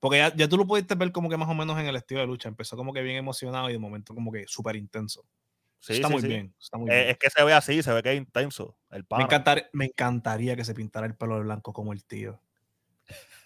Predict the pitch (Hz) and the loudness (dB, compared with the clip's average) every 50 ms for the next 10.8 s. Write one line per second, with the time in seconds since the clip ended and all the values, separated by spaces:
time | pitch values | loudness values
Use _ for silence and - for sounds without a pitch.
0 | - - - _ _ _ _ _ _ - - 127 117 113 120 123 117 113 - 127 | -20 -20 -20 _ _ _ _ _ _ -2 2 2 4 4 4 2 2 2 2 2
1 | 127 127 127 127 127 131 123 - 131 127 127 127 131 127 127 127 123 120 117 113 | 4 4 4 4 2 2 0 0 0 0 2 4 4 4 4 4 4 2 0 -2
2 | 110 117 120 117 120 113 113 113 113 110 104 101 _ _ _ _ _ - 131 131 | -2 -4 -4 -4 -4 -4 -4 -4 -4 -6 -8 -10 _ _ _ _ _ 0 0 2
3 | 123 127 127 127 113 - _ _ - - 113 113 _ - 117 107 110 107 104 - | 2 2 0 -2 -2 -6 _ _ -14 -12 -12 -12 _ -10 -10 -10 -10 -12 -6 0
4 | 139 160 160 156 151 - - _ _ _ _ _ _ _ _ _ - - _ - | 2 4 4 4 2 0 -4 _ _ _ _ _ _ _ _ _ -20 -20 _ -10
5 | 120 123 123 147 123 131 131 143 135 131 123 117 120 131 110 113 131 117 104 101 | -6 -2 0 2 2 2 2 0 0 -2 -2 -4 -6 -8 -8 -8 -8 -10 -10 -8
6 | 104 123 139 147 160 151 139 131 147 - - 160 151 208 254 220 180 - - - | -4 -2 0 2 2 0 0 -2 -6 -6 -2 0 2 4 2 2 2 0 0 4
7 | 226 196 196 196 185 - 185 170 151 135 131 - 135 113 110 113 113 110 110 - | 4 4 4 4 2 0 -2 -4 -4 -6 -6 -4 -4 -4 -4 -4 -6 -8 -10 -12
8 | - - - - _ - - 247 254 240 185 175 165 151 135 135 160 170 185 180 | -16 -20 -20 -16 _ 4 6 8 8 8 8 8 6 6 4 4 4 4 4 4
9 | 175 156 139 127 123 123 123 123 127 135 135 135 135 131 135 135 135 131 131 131 | 2 2 0 -2 -2 -2 -2 -2 -2 -2 -2 -2 -2 -2 -2 -2 0 0 0 0
10 | 131 131 131 131 131 131 131 139 139 135 - - 113 107 107 | 0 0 -2 0 0 0 0 0 -2 -2 -4 -6 -10 -12 -12